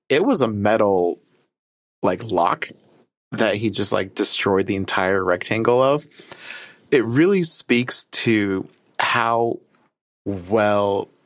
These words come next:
the shield is connected to Cap's forearm. <laughs> It's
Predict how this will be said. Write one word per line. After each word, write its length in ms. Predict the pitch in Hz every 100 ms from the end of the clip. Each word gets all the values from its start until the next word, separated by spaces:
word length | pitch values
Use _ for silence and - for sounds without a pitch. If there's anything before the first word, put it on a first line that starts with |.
| _ _ -
the 100 | 104
shield 420 | - - 101 101
is 100 | 98
connected 500 | - 101 92 - 95
to 100 | -
Cap's 380 | - - 87 -
forearm. 640 | - - 95 90 82 - 110
<laughs> 40 | - - - - - - 679 659 - - - 196 -
It's 760 | - 480 523 - - - -